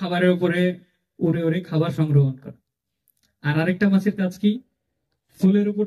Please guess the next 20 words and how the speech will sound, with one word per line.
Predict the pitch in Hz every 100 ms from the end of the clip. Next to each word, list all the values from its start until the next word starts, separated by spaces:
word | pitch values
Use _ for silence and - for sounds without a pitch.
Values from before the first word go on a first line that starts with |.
| 196
থেকে | 185 196 226 156
মধু | 160 185 196 165
আহরণ | 139 127 -
করা। | 131 131 - _ _ _ _ _ _ _ _ -
নাম | 143 165 208 214
কিন্তু | 226 214
দুইটারই | 180 180 160 135
মাছি, | 127 127 120 _ _ _ 156
কাজ | 160 -
কিন্তু | 190 180 160
দুইটার | 156 175 180 _ _ _ 156
দুই | 156 139
রকম। | 123 127 - _ _ _ _ _ _ _ _ _ _ _ _ _ _ _ _ _ _ _ -
তো | 180 175
আপনারা | - 220 220 185 208 - _ _ - 156
এখন | 202 202
যারা | 202 196
এখানে | 196 190 156
আছেন, | 151 156 147 - - _ _ _ _ _ _ _ _ _ _ -
আপনাদের | 160 208 208